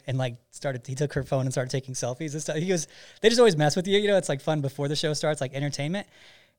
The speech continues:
And Penn was on stage playing, uh, I don't know,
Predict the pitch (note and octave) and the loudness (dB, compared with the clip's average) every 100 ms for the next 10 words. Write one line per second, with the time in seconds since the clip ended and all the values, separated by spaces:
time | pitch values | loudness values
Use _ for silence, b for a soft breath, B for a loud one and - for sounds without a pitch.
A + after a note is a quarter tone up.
0 | - F3+ E3 G3+ A3 F#3+ E3+ F3 C#3+ F3+ | -4 -2 0 0 2 2 2 2 0 -2
1 | F#3+ E3 C#3 - - - D#3+ D#3+ D#3 D3 | -2 0 -2 -6 -12 -6 -2 0 0 -2
2 | C#3 B2 B2 _ _ _ B2+ D#3 A#2 G#2 | -2 -4 -8 _ _ _ -10 -8 -6 -8
3 | G#2+ | -12